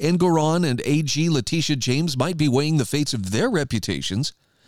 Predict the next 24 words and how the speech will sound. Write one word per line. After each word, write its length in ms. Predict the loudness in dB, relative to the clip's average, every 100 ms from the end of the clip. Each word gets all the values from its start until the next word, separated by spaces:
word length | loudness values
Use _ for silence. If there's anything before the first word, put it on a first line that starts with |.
| -12 -2
in 120 | 0
the 60 | 0
shabbily 500 | 0 -2 0 0 0
conducted 480 | 0 0 0 0
and 160 | 0 2
bogus 360 | 0 2 -2 0
real 200 | 0 0
estate 300 | -2 -2 -2
valuation 760 | -2 0 2 2 0 0 -2
fraud 340 | -2 0 0 -2
case 280 | -2 -2 -4 -14 -6
against 560 | -6 -2 -4 -2 -4
Mister 240 | -4 -4 -6
Trump, 380 | -4 -4 -4 -10 -20 -4
which 280 | -2 -2 -2
will 240 | 0 0 0
eventually 460 | -2 -2 -2 -2
be 180 | 0 0
vivisected 640 | 0 -2 -2 -2 -4 -2
at 100 | -2
some 240 | -2 0 0
level 280 | 2 0 0
of 80 |
appeal. 500 | -2 -2 -2 -2 -6